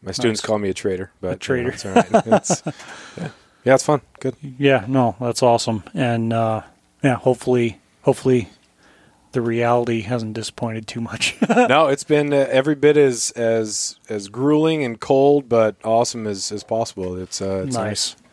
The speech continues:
Speaker 1: And then you have, like, a down day to take the thing to the Fish and Game, and then, uh, get water and get prepped for,
Speaker 2: Oh,
Speaker 1: for
Speaker 2: yeah,
Speaker 1: fish
Speaker 2: 'cause you
Speaker 1: fishing
Speaker 2: gotta,
Speaker 1: tomorrow,
Speaker 2: you gotta
Speaker 1: so.
Speaker 2: drop off your lower jaws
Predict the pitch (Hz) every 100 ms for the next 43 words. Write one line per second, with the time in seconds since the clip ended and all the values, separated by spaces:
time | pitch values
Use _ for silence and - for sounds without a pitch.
0 | _ 107 107 110 104 107 101 - 107 120
1 | 95 95 92 90 _ _ _ - 113 -
2 | - 104 98 - 104 104 101 107 120 123
3 | 98 95 95 95 92 92 87 _ _ _
4 | _ _ _ _ _ _ 110 98 95 107
5 | 123 139 135 110 101 104 - 113 110 -
6 | 107 107 107 156 160 156 170 143 147 147
7 | 151 143 131 139 139 127 131 131 135 131
8 | - 117 123 123 113 123 127 127 107